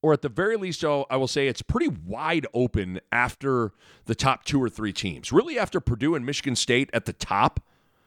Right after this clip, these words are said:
it's, it's pretty wide open. I mean, Purdue and Michigan State, to me, they're, like, to me, it's Purdue and Michigan State, a gap, and then there's a lot of teams. I mean, Michigan State brings back basically everyone. Purdue brings back the reigning national player of the year in Zach Edey and a lot of their role players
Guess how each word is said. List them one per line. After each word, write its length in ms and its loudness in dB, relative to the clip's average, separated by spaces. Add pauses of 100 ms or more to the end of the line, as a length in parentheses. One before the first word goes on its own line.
(200)
it's, 260 0
it's 220 4
pretty 340 2
wide 260 0
open. 260 -2 (600)
I 60 4
mean, 120 6 (420)
Purdue 240 2
and 80 -2
Michigan 260 -4
State, 320 2
to 80 -4
me, 140 0
they're, 400 0
like, 220 0
to 80 -2
me, 100 2
it's 120 0
Purdue 260 0
and 60 2
Michigan 280 0
State, 360 2
a 100 -2
gap, 580 -2
and 120 0
then 100 0
there's 160 0
a 40 0
lot 380 0
of 80 0
teams. 480 -8 (220)
I 40 4
mean, 140 6 (180)
Michigan 280 0
State 260 -2
brings 240 -2
back 240 -2
basically 480 -2
everyone. 640 -2 (200)
Purdue 280 2
brings 300 -2
back 240 -2
the 100 0
reigning 400 0
national 400 2
player 260 0
of 60 0
the 60 -2
year 200 0
in 100 -2
Zach 300 -2
Edey 280 0
and 80 0
a 60 0
lot 220 0
of 60 -2
their 160 2
role 320 0
players 600 0